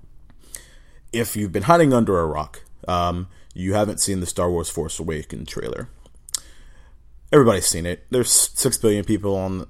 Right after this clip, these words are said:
seven billion people on the, in, uh, in our world. So, uh, I'm surprised it doesn't have seven billion views on YouTube at this point. Um,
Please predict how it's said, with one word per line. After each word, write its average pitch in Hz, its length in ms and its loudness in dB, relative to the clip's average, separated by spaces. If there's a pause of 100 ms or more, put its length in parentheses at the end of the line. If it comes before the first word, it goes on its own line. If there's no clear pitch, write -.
(120)
seven 117 260 2
billion 110 240 4
people 107 260 0
on 107 180 -2
the, 107 220 -2
in, 110 240 -2
uh, 110 320 -2
in 107 140 -6
our 110 140 4
world. 113 420 2
So, 101 300 2
uh, 98 220 4 (1080)
I'm 110 120 -2
surprised 107 400 2
it 104 40 0
doesn't 98 180 -2
have 98 140 -4
seven 95 260 -4
billion 85 280 -4
views 85 420 -4 (100)
on 92 120 -6
YouTube 101 380 -4 (220)
at - 80 -6
this 123 140 -4
point. 135 280 -4 (340)
Um, 101 460 -2